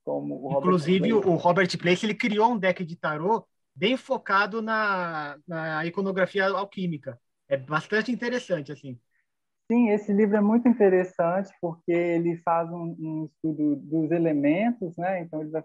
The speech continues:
Speaker 1: falar tanto dos elementos, mas ele vai relacionar também a tipologia do Jung, né? Do tipo psicológico. Então, ele vai falar do tipo,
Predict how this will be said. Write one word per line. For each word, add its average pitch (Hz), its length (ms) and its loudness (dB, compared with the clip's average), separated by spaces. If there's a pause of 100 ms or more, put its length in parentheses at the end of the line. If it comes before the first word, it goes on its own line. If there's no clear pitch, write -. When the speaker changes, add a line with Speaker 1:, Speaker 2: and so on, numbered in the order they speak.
Speaker 1:
falar 147 460 -2 (680)
tanto 196 220 -2
dos 165 200 -6
elementos, 170 420 -2
mas 190 300 -2
ele 185 200 -2
vai 190 160 -2
relacionar 190 580 -6
também 180 260 -6
a 185 80 -4
tipologia 185 920 0
do 147 180 0
Jung, 131 420 -2
né? 165 160 -2 (100)
Do 302 140 -20
tipo 190 300 -12
psicológico. 131 800 0
Então, 143 160 -8
ele 156 120 -6
vai 160 120 -6
falar 165 440 2 (420)
do 160 240 -10 (320)
tipo, 170 560 -2